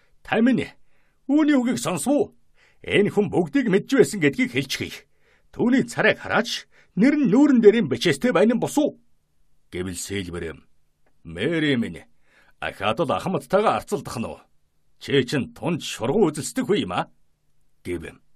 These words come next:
Гэвч энэ удаад бүгд Мэрийн талд шуудран оржээ. Тэд бидний зөв заналтайя харан нүхнээс авиран гарцгааж эхлэв.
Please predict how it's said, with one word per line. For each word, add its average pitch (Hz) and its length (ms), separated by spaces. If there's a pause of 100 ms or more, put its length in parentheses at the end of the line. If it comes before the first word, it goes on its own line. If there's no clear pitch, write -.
(1900)
Гэвч 185 400
энэ 202 160
удаад 180 240
бүгд 208 480
Мэрийн 127 400
талд 104 240
шуудран 85 480
оржээ. - 480 (960)
Тэд 117 160
бидний 90 320
зөв 127 240
заналтайя 104 560
харан - 480 (640)
нүхнээс 80 480
авиран 160 240
гарцгааж - 400
эхлэв. - 320